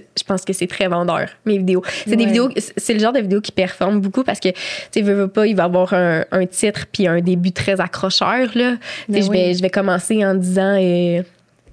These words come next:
Speaker 1: Ma mère s'est fait enlever, voici notre histoire », là, tu sais.
Speaker 2: Ben
Speaker 1: Fait que
Speaker 2: oui,
Speaker 1: c'est
Speaker 2: c'est
Speaker 1: sûr que
Speaker 2: ça.
Speaker 1: ça donne envie de, de, de savoir la suite, là. Fait que c'est des vidéos qui performent bien, là, mais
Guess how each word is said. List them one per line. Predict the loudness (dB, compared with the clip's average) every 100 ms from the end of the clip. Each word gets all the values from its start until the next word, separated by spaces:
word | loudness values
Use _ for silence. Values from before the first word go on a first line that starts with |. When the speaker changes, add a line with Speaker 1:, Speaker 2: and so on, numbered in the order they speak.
| -6
Speaker 1:
Ma | -2 0
mère | 0 -2
s'est | -2
fait | -2 -2
enlever, | 0 0 0 0
voici | 0 0 -2 0
notre | -2 -2
histoire », | -4 0 0 2
là, | 0 -2
tu | -2
sais. |
Speaker 2:
Ben | 0
Speaker 1:
Fait | 2
que |
Speaker 2:
oui, | 2
Speaker 1:
c'est | 2
Speaker 2:
c'est | 0
Speaker 1:
sûr | 0
que |
Speaker 2:
ça. | 2
Speaker 1:
ça | 2
donne | 2 2
envie | 2 2
de, | 2 2
de, | 2 2 2
de | 2 -2
savoir | 0 0 0
la | 0 -2
suite, | -2 -4 -2
là. | -2 -4
Fait | -6 -12 -12 -8
que | -2
c'est |
des | 0 2
vidéos | 2 0
qui | 0
performent | -2 0 0 2 2
bien, | 2 2 2
là, | 0 0
mais | 2 2 2 2 0